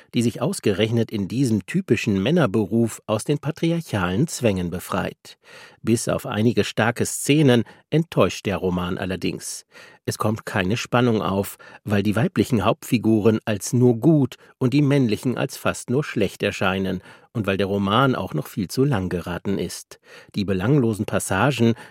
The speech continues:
in denen Else als alte Frau mit ihrer Enkeltochter Urlaub an der Côte d'Azur macht, wären besser gestrichen worden. Erst gegen Ende horcht man auf, als Emma sich wundert, dass ihre Oma eine so teure Reise bezahlen kann.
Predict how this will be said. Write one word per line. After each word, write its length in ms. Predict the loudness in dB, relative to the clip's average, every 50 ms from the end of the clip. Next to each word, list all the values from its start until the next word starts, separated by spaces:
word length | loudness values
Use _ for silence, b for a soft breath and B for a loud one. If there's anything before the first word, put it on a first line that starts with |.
| B B
in 100 | -2 0
denen 240 | 2 2 2 2 0
Else 480 | 0 0 2 4 4 4 4 0 -2 -2
als 200 | -4 -6 -8 -6
alte 300 | -4 -2 -2 0 0 -2
Frau 360 | -2 -2 -6 0 2 2 4
mit 180 | 4 2 2 0
ihrer 220 | -2 -4 -4 -4
Enkeltochter 800 | -2 -2 -2 0 0 0 0 0 -4 -4 -4 0 0 0 0 2
Urlaub 480 | 2 2 4 4 4 2 2 0 -4 -4
an 120 | -6 -4
der 100 | -6 -6
Côte 340 | -8 -6 -6 -4 -2 -2 -2
d'Azur 300 | -2 -2 0 2 2 4
macht, 380 | 4 2 0 0 -4 -8 -18 -20 B B B B B
wären 320 | -6 -2 -2 0 0 -2 -4
besser 260 | -4 -4 -4 -6 -6
gestrichen 580 | -6 -8 -10 -6 -4 -4 -4 -2 -4 -6 -4 -2
worden. 420 | -4 -4 -4 -4 -6 -8 -8 -10 _ B B B B B B B B -4
Erst 340 | 0 0 0 -2 -2 -4
gegen 260 | -2 0 2 2 2 4
Ende 460 | 4 6 6 8 6 6 4 4 0
horcht 300 | -2 -2 -2 -6 -4 -2
man 220 | 0 0 0 0
auf, 420 | 2 2 4 4 4 2 0 -8 B B B B B B
als 280 | -6 -6 -4 -4 -6 -6 -2
Emma 280 | 0 2 2 2 2
sich 180 | 0 -4 -6 -4
wundert, 460 | 0 2 2 2 4 2 2 0 -2 B B B B B
dass 160 | B -8 -4
ihre 300 | -2 -2 0 0 0 2
Oma 340 | 4 4 4 4 4 2 0
eine 320 | -2 -4 -4 -4 -2 -4 -4
so 220 | -2 -2 -2 -2 -4 -6
teure 500 | -4 -4 -2 -2 0 0 2 2 2 2
Reise 340 | 0 0 0 0 -4 -6 -8
bezahlen 580 | -8 -8 -8 -4 -4 -2 -2 -2 -4 -6 -6
kann. 340 | -4 -4 -4 -4 -4 -8 -10